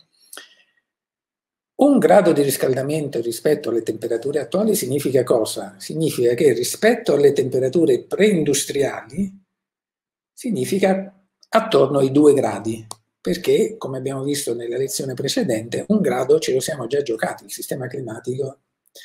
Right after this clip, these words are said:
dalla, dall'inizio delle, della rivoluzione industriale ad oggi è,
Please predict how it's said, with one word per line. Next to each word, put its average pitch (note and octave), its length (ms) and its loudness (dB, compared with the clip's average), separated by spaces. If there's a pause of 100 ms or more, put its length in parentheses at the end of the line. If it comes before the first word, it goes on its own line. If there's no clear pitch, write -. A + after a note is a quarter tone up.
(340)
dalla, A#2+ 580 -8
dall'inizio B2+ 380 -2
delle, A#2+ 240 0
della A#2+ 260 0
rivoluzione B2 400 2
industriale A#2+ 460 -2
ad G#3 100 0
oggi A#2+ 420 -4
è, A#2+ 140 -2